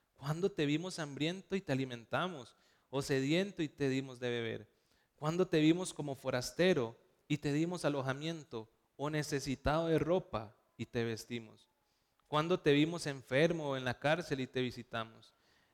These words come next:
Y el rey le responderá, "Les aseguro que todo lo que hicieron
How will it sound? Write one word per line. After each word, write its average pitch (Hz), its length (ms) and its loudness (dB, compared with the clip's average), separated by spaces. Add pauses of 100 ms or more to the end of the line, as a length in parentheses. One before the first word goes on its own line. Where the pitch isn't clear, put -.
(100)
Y 139 100 10
el 131 180 10
rey 135 180 2
le 156 120 6
responderá, 139 800 2 (440)
"Les 156 280 8
aseguro 151 880 2 (360)
que 160 120 2
todo 160 280 0
lo 190 160 0
que 180 80 -2
hicieron 151 480 2